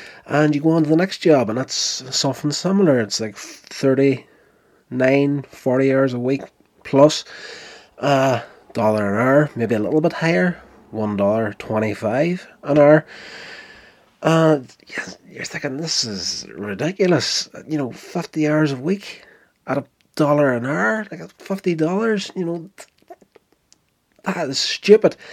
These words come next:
Like, you know, if you've got a drive for this job, the majority of that money is gonna go on fuel for your car. You know, what have you got left then? There's no point doing the job 'cause you can't afford to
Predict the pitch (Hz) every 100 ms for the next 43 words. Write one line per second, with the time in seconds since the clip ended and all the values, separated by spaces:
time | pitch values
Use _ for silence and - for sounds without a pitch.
0 | - - - - 131 - - _ _ 180
1 | 208 - _ _ _ _ _ _ - 113
2 | 98 104 92 92 104 175 - 92 90 -
3 | 95 78 92 113 104 104 113 135 110 107
4 | 101 107 110 95 98 113 107 95 95 123
5 | 120 95 90 - 104 110 104 92 92 92
6 | 107 110 165 120 - - - 117 95 90
7 | - - - - - - 113 101 113 107
8 | 107 170 - _ 160 180 277 208 - _
9 | - 127 156 - 147 147 147 139 131 156
10 | 170 156 127 120 135 131 - 139 143 131
11 | 123